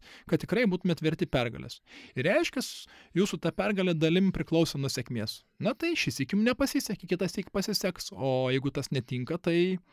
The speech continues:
įrodykit, a, kad buvot tikrai geresni ir t-, ir kad vienas švilpukas jums nieko neįtakotų.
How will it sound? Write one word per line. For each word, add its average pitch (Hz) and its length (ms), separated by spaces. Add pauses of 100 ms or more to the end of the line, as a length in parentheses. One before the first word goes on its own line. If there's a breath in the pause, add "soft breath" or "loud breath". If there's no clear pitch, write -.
(600 loud breath)
įrodykit, 185 760
a, 196 440
kad 196 200
buvot 196 480
tikrai 214 320
geresni 147 460
ir 135 100
t-, - 120 (180)
ir 131 180
kad 135 160
vienas 143 240
švilpukas 170 480
jums 180 160
nieko 196 240
neįtakotų. 180 480